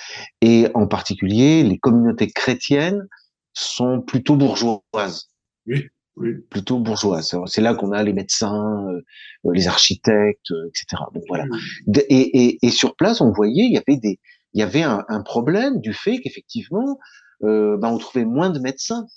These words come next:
Speaker 1: vous voyez. Et quand vous êtes dans une situation de guerre civile ou des coups de couteau, vous en avez, euh, à chaque coin de rue, ne
Speaker 2: Oui.
Speaker 1: plus avoir de médecins, vous voyez, c'est un pro-, c'est un problème.
Speaker 2: Oui.
Speaker 1: Donc, euh, ça, ça faisait partie, tu vois, l'émigration,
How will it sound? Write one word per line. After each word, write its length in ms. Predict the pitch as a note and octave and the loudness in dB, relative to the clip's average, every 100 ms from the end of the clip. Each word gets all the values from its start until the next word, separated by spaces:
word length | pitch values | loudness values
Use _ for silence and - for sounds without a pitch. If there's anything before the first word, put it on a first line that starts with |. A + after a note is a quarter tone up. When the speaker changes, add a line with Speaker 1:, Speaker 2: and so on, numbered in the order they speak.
| _ | _
Speaker 1:
vous 80 | G#2+ | -4
voyez. 240 | D3+ A3 _ - | -4 -4 _ -10
Et 100 | A2 | -4
quand 120 | C3+ | -2
vous 120 | B2+ | 0
êtes 80 | C3+ | 0
dans 120 | C3 | 0
une 180 | A2+ B2+ | -2 -4
situation 320 | - C3 C3+ | -2 -4 -2
de 60 | A#2 | -4
guerre 180 | A#2 - | -4 -4
civile 500 | - B2 D3 B2+ - _ _ _ - | -4 -2 0 0 -4 _ _ _ -6
ou 80 | G#2+ | -2
des 140 | A#2+ | -2
coups 140 | - | -2
de 60 | - | -4
couteau, 260 | C3+ C#3+ D#3 | -4 2 4
vous 220 | - F3 | 4 2
en 80 | G2+ | 2
avez, 360 | G#2 A#2 B2 | -4 -2 -2
euh, 260 | G2 F2+ E2+ | -4 -6 -8
à 40 | E2+ | -4
chaque 260 | - C#3 | -4 -4
coin 200 | - B2 | -2 0
de 80 | A2+ | 2
rue, 320 | A#2 F#3+ A#3+ _ _ _ - | 2 0 -2 _ _ _ -6
ne 100 | G#2+ | -4
Speaker 2:
Oui. 100 | G#2 | -2
Speaker 1:
plus 140 | C3 C3+ | 0 2
avoir 220 | B2 G#2+ | 0 -2
de 80 | G#2+ | -4
médecins, 420 | G#2+ - - G3 | -4 -6 -6 -4
vous 60 | |
voyez, 240 | F#3+ B2+ F#3+ | -2 -2 -2
c'est 120 | C#3 | -4
un 100 | B2+ | -8
pro-, 180 | - A2 | -8 -10
c'est 160 | - | -4
un 80 | A#2 | -6
problème. 340 | C3+ C3+ G2+ G2 _ _ _ - | -2 -4 -4 -10 _ _ _ -12
Speaker 2:
Oui. 160 | A#2 - _ _ _ _ _ - | -12 -12 _ _ _ _ _ -2
Speaker 1:
Donc, 280 | A#2 G#2+ B2 | 0 4 4
euh, 100 | G#2+ | 4
ça, 200 | C#3 B2 | 2 0
ça 160 | C3+ | 0
faisait 260 | A2+ A#2+ B2+ | 2 0 0
partie, 640 | - - - F#3 G#3 C4 - - - | -2 -4 -6 -4 -2 -2 -6 -20 -4
tu 100 | C3 | 0
vois, 80 | A#2 | 4
l'émigration, 1000 | C3 E3+ E3 C3 C3 C3 - F#3 B3 | 4 4 2 0 -2 -4 -6 -4 -6